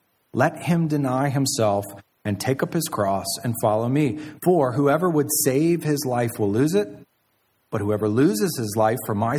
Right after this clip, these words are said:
sake and the gospel's will save it. For what does it profit a man to gain the whole world and forfeit his soul? For what can a man give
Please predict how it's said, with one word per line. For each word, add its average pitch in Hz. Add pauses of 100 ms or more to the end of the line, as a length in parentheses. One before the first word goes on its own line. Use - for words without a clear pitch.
(100)
sake 165
and 113
the 101
gospel's 135
will 107
save 107
it. - (680)
For 185
what 202
does 220
it 208
profit 175
a -
man 123
to 135
gain 170
the 160
whole 170
world 113 (200)
and 120
forfeit 151
his 123
soul? 101
For 123
what 131
can 190
a 190
man 117
give 107